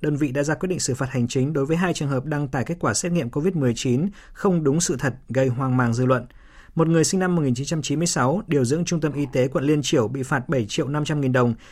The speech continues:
về hành vi giả mạo tổ chức và phát tán thông tin giả mạo, thông tin sai sự thật, xâm hại đến quyền và lợi ích hợp pháp của tổ chức. Một người khác cũng sinh năm một nghìn chín trăm chín mươi sáu, trú tại phường Nại Hiên Đông, quận Sơn Trà, bị phạt mười hai triệu năm trăm nghìn đồng về hành vi đưa thông tin sai sự thật.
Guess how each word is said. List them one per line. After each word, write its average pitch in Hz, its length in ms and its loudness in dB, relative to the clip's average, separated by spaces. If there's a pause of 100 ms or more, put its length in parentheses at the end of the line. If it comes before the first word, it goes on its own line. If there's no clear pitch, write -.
(120)
về 160 160 2
hành 156 220 2
vi 175 300 2
giả 127 200 2
mạo 135 280 0
tổ 127 120 2
chức 202 220 0
và 123 220 -2
phát 196 220 -4
tán 240 160 -4
thông 165 160 -6
tin 170 160 0
giả 131 160 0
mạo, 127 240 0 (300)
thông 180 160 0
tin 160 180 2
sai 170 180 -2
sự 160 120 -4
thật, 131 200 -4
xâm 156 240 -2
hại 147 140 0
đến 131 180 -2
quyền 131 280 4 (220)
và 127 260 0
lợi 117 100 -2
ích 165 120 -4
hợp 131 100 -4
pháp 202 220 -4
của 135 100 -2
tổ 123 140 -2
chức. 214 220 0 (500)
Một 165 160 2
người 147 200 4
khác 208 240 -2
cũng 180 100 -4
sinh 185 160 0
năm 165 120 0
một 147 60 -2
nghìn 135 120 0
chín 135 120 -8
trăm 160 160 -2
chín 147 180 -2
mươi 127 100 0
sáu, 147 440 -2 (120)
trú 143 160 -6
tại 147 180 -4
phường 131 280 -2
Nại 127 120 -4
Hiên 147 160 -2
Đông, 143 180 0
quận 131 160 -4
Sơn 143 220 0
Trà, 120 300 2 (260)
bị 170 120 2
phạt 147 240 -2
mười 139 100 0
hai 156 140 0
triệu 147 160 -2
năm 147 120 0
trăm 151 160 -2
nghìn 135 120 0
đồng 120 200 2 (220)
về 131 160 -2
hành 127 160 0
vi 131 240 -4 (200)
đưa 135 240 0
thông 131 240 -8
tin 127 200 -2
sai 120 260 -2
sự 113 140 -4
thật. 113 200 -4